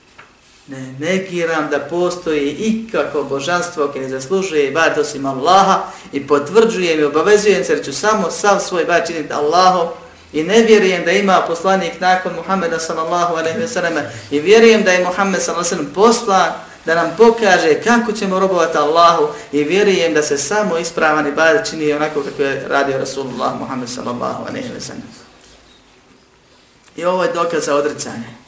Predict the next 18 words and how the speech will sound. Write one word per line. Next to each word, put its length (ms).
koje 140
je 80
obavezno 440
u 40
islamu. 440
A 80
ono 140
podrazumijeva 840
da 160
znaš 420
i 60
smatraš 800
i 80
vjeruješ 640
da 100
je 200
to 200
zabluda, 560